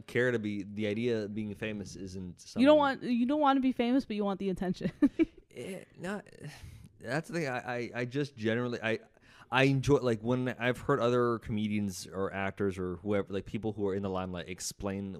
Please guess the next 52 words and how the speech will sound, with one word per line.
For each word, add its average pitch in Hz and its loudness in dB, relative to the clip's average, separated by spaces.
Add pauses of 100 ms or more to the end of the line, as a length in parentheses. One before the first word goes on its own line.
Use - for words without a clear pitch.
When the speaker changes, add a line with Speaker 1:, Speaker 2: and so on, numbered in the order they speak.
Speaker 1:
what 95 -6
they, 92 -8 (100)
what 101 -4
they, 101 -4
that 98 -6
high 104 -4
that 98 -6
they 98 -6
feel 95 -4
when 92 -6
they 90 -4
do 92 -4
what 98 -4
they 90 -4
do 90 -4
best. 90 -6 (600)
I'm 117 4
like, 110 2
"I 110 6
get 113 2
that 95 -4
feeling. 98 -6
I 90 -4
know, 104 -2
I 101 -2
kn-, 101 -4
I, 101 -6
it, 113 -2
it's, - -4
it's 120 -2 (100)
a 113 -2
weird 120 0
buzzing 123 2
sensation 110 -6
throughout 98 -2
your 92 -4
body." 95 -2
Like, 95 -4
Speaker 2:
It's 226 -2
Speaker 1:
right - -10
Speaker 2:
called 240 0
adrenaline, 185 -2
but 170 -4
okay. 165 -6
Speaker 1:
Yeah, 180 -4
and 95 -4
I 107 2
guess 110 0
that 95 -2
the 101 -2
way 101 4
I, 104 0